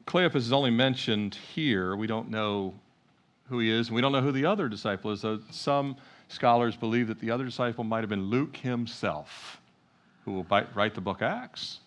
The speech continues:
write the book of Luke. And it would make a lot of sense if God's gonna give Luke the keys to the book of Luke and the book of Acts, that he might have his own time with Jesus. It would make a lot of sense, uh, but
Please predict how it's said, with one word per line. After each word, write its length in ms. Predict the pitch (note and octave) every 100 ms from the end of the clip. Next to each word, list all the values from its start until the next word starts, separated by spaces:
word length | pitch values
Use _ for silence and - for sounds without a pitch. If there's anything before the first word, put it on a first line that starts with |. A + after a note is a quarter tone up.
| _
write 160 | F#2+ G2
the 60 | F2+
book 160 | G2+
of 60 | A#2+
Luke. 140 | E3 - - -
And 120 | G#2+
it 60 | G#2+
would 140 | A2
make 160 | A2 B2+
a 60 | A2+
lot 160 | B2
of 60 | A#2
sense 320 | C3+ A#2 -
if 100 | F#2+
God's 240 | A#2 B2
gonna 160 | - A2+
give 180 | G#2+ G2
Luke 240 | A2 A#2+
the 80 | -
keys 400 | - B2+ A#2 A2+
to 100 | -
the 60 | G2
book 200 | A2+ A#2
of 80 | A2+
Luke 240 | A#2 A#2 A#2+ - _ -
and 160 | A#2+
the 20 | A#2
book 160 | A#2
of 60 | A2
Acts, 340 | A#2 B2 -
that 220 | - G2
he 180 | - B2
might 220 | A#2 A2+
have 240 | G2+ G#2+ G#2
his 200 | A2 -
own 460 | A2+ A#2 B2 B2+ B2+ - - - _
time 400 | - D3 B2 A#2
with 120 | A2
Jesus. 500 | G2+ A#2 A2 A2+ A2
It 100 | A2
would 100 | G#2+
make 200 | G#2+ A2+
a 40 | A2+
lot 160 | A2
of 80 | G#2+
sense, 460 | - B2 A2+ - -
uh, 140 | G#2+
but 360 | F2+ D3 C3+